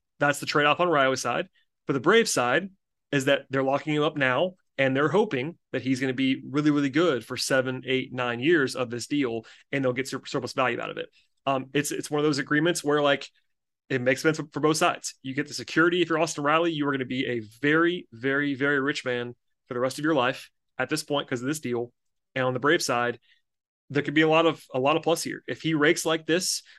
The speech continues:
not even, not even July, Riley. If he ranks like, if he ranks like last year, if he ranks like the rest of this year,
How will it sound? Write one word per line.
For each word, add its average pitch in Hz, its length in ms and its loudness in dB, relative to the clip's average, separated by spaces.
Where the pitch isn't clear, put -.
not 196 120 6
even, 175 220 6
not 190 140 4
even 190 160 4
July, 135 380 4
Riley. 120 320 -4
If - 80 -6
he 208 80 -4
ranks 208 260 4
like, 175 160 2
if 131 80 -6
he 165 80 0
ranks 170 180 4
like 151 120 2
last 131 380 2
year, 123 180 -6
if 120 60 -10
he 135 60 -6
ranks 147 220 0
like 139 140 -2
the 131 80 -4
rest 139 240 2
of 120 80 -4
this 190 220 4
year, 107 260 -4